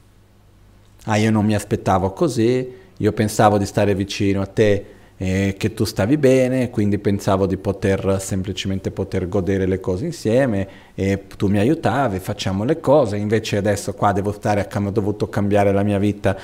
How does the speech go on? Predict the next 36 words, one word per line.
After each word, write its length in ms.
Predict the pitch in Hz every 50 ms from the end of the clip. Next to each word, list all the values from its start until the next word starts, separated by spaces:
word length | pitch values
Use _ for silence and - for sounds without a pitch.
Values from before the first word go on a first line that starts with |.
| - -
su 140 | - - 101
tanti 280 | - - 101 98 95 -
aspetti 400 | 95 - - - 98 92 - 90
per 180 | - 104 98
dover 300 | 92 98 98 87 98 98
servire 440 | - - - 98 95 92 98 95 98
a 60 | 98
te 220 | 98 - - 98 92
perché 300 | - 98 - - - 92
sei 200 | - - 98 92
malato", 580 | 95 123 160 151 123 139 139 - - - 104
di 180 | 90 95 123 -
qua, 240 | - - 120 123 113
di 120 | 107 147
là, 180 | 131 107 117 123
uno 200 | 107 107 127 120
deve 160 | 98 98 101
poi 240 | 95 - - 117 - - - - - - - - - -
essere 300 | 123 117 - - 131 107
vicino 300 | 101 113 - - 135 104
a 40 |
una 120 | 95 98 98
persona 360 | - 131 117 - - 98 95
molto 300 | 87 85 87 - - 131
malata, 500 | 143 160 123 92 - - - 135 120 - - - -
vuol 200 | - 110 101 90
dire 240 | 78 90 98 123 120
proprio 400 | 120 - 101 95 - - 120 113
dover 400 | 95 98 92 85 101 - 156 - - - - - - - - - - -
stravolgere 720 | - - - 110 110 95 113 190 208 151 120 - 98 101
altri 280 | 95 92 95 - 104 98
aspetti 420 | 101 101 - - - 90 87 - -
della 180 | 85 85 82
propria 320 | 80 - 82 76 - - 78
vita, 300 | 82 76 - - - -
no? 140 | 107 135 156